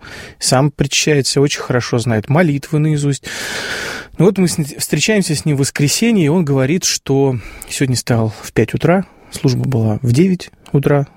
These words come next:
но он встал в пять, посозерцал мир, постоял на гвоздях, я не знаю, йога это или не йога,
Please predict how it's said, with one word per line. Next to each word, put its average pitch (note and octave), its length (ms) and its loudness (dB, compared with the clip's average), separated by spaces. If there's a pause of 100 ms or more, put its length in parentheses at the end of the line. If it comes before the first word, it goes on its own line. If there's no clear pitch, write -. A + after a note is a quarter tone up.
но A2+ 120 0
он G#2+ 60 0
встал - 200 -2
в - 80 -8
пять, F3+ 300 0 (1400)
посозерцал A#2 640 2
мир, E3 280 2 (480)
постоял C3+ 340 2
на A2+ 120 0
гвоздях, A2+ 460 0
я C3 60 2
не C3 80 2
знаю, G#2+ 240 -2
йога C3+ 280 0
это - 160 -4
или A#2 80 -2
не G#2+ 160 2
йога, C#3 360 0